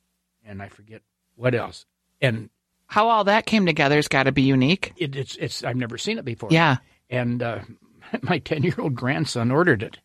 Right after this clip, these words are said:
Speaker 1: and ate it. You know, now that's not gonna be relevant. Nobody is ever gonna eat a duck heart at Salute or Muffaletta or
Speaker 2: Yeah.
Speaker 1: any place. So that, that's kind of outside of the, outside of the realm. But,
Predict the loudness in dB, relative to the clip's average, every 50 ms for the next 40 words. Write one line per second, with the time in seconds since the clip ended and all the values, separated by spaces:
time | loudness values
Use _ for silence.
0 | _ -4 -2 2 4 4 4 2 0 -4 -10 -20 _ _ _ _ _ _ _ _
1 | _ _ _ _ -4 -2 -2 -2 0 0 0 0 2 0 0 0 -2 -4 -4 -4
2 | -2 -2 -2 0 0 0 2 4 4 4 4 0 0 0 2 2 2 2 2 2
3 | 0 0 -2 -2 -2 0 0 0 0 0 0 0 0 0 -2 -4 -4 0 0 0
4 | 0 0 -2 -8 -8 -8 -8 -12 -18 _ _ _ _ _ -18 -18 -18 _ _ _
5 | _ _ _ _ _ _ _ _ _ _ _ _ _ _ _ -16 -6 -4 -2 0
6 | 0 0 -2 -4 -6 -6 -6 -8 -8 -10 -12 -10 -8 -6 -6 -2 2 4 4 6
7 | 4 4 2 -2 -6 -14 -16 -18 -18 -12 -8 -6 -4 -4 -4 -6 -6 -10 -20 -20
8 | _ _ -6 -4 -2 0 2 2 2 2 2 2 0 2 0 0 2 4 4 4
9 | 2 2 0 0 0 0 0 -2 -4 -6 -10 -12 -12 -6 -4 -4 -2 -2 -4 -6
10 | -2 2 4 4 4 4 2 2 0 -2 -2